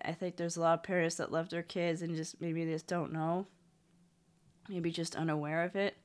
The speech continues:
Um, but we seriously need to really take a look at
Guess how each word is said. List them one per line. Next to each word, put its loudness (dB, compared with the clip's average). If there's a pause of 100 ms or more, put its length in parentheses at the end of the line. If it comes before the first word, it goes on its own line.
(680)
Um, 0 (100)
but -2
we -4
seriously 0
need 0
to -2
really 0
take -4
a 0
look -4
at -4